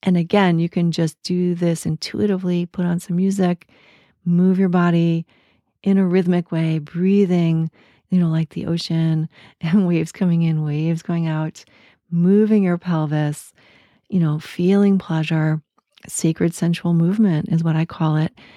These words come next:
And, um, yeah, so I'll give you some tips on that if you'd like. Um, in the show notes, I'll link you to, um, something I call sacred sensual movement.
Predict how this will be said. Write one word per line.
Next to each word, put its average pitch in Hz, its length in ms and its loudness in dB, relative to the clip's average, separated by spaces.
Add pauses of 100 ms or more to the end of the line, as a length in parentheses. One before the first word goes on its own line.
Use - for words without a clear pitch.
(400)
And, 165 420 2
um, 160 540 2 (240)
yeah, 185 360 0
so 170 200 -4
I'll 175 140 -2
give 185 160 -2
you 180 80 0
some 165 200 -2
tips - 280 -6
on 160 200 2
that 160 220 2
if 160 160 -2
you'd 180 120 -4
like. 165 340 0 (400)
Um, 156 580 -2
in 180 100 4
the 160 80 2
show 160 180 0
notes, 160 340 0 (120)
I'll 160 140 -2
link 165 220 -2
you 175 80 -2
to, 170 760 -2
um, - 240 -4
something 170 280 -2
I 170 60 0
call - 240 -4
sacred 175 400 -8
sensual 170 400 -4
movement. 185 760 0